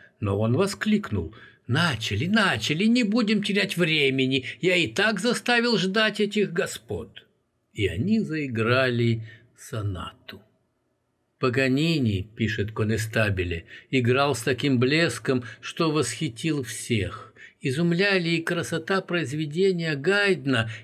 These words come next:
и те вставки, и фиоритуры, какие скрипач тут же сочинял сам». Закончив первую часть сонаты,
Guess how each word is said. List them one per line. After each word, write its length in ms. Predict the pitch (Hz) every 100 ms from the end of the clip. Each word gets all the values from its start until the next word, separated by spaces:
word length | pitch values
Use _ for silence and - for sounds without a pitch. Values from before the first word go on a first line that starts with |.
| -
и 100 | 175
те 200 | - 185
вставки, 760 | 151 - - 180 170 117 110
и 140 | 131 127
фиоритуры, 1040 | 117 151 151 143 127 185 214 202 202 196 - -
какие 400 | 175 170 180 185
скрипач 920 | - 123 127 113 185 196 180 - - -
тут 300 | 190 190 131
же 160 | 147
сочинял 840 | - 139 113 131 113 113 117 113
сам». 600 | 104 - 104 92 80 76 - _ _ _ _ -
Закончив 640 | 139 123 151 135 - 104
первую 360 | 110 127 117 117
часть 320 | 117 127 113
сонаты, 580 | 135 139 180 185 185